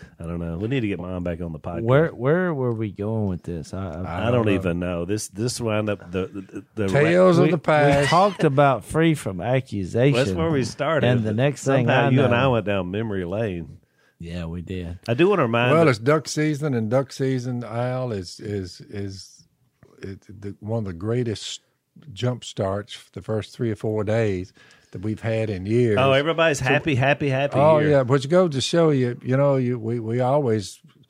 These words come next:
Speaker 3: provide the food supply, the water regime, the duck blinds are already,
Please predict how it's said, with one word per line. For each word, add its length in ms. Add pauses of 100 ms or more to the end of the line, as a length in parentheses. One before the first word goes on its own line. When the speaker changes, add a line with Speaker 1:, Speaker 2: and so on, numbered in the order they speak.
(380)
Speaker 3:
provide 560
the 300 (380)
food 300
supply, 640
the 120
water 280
regime, 800
the 100
duck 220
blinds 340
are 80
already, 420